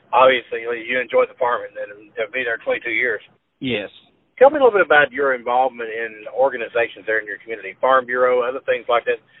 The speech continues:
Speaker 1: What are you involved in? What are some of the things you do off the farm there?
Speaker 2: Uh, I'm involved in Farm Bureau. I really like that. I really like being around the group of people, you know, that's involved with that. I'm also involved in my church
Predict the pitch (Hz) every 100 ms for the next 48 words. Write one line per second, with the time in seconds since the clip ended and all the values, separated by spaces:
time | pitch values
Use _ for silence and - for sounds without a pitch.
0 | _ - 160 151 131 127 131 131 120 139
1 | - 123 117 - 113 104 107 110 110 110
2 | 113 98 101 104 95 87 - _ _ _
3 | - 156 151 156 - 180 196 160 151 156
4 | 151 127 - 135 139 131 127 135 135 131
5 | 127 123 127 123 120 120 120 - 123 120
6 | 120 123 120 123 123 120 117 117 117 107
7 | 101 117 117 110 - 113 110 117 110 110
8 | 127 113 110 104 104 - _ _ 123 110
9 | 113 113 113 110 107 107 - 117 110 113
10 | 123 _ _ _ _ _ - 120 120 120
11 | 123 139 135 - 131 120 113 113 117 117
12 | 120 113 107 104 - 127 120 113